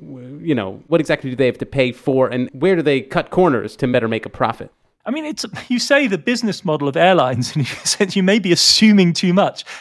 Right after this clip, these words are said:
Speaker 2: I mean, the extraordinary thing about the industry, and I, I find it,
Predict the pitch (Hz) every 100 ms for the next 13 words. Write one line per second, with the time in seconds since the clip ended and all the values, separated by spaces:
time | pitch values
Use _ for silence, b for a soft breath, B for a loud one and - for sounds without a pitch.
0 | - 147 180 B B 233 226 - 240 294
1 | 330 311 262 277 240 202 170 214 277 220
2 | - 117 135 - - 294 311 190 -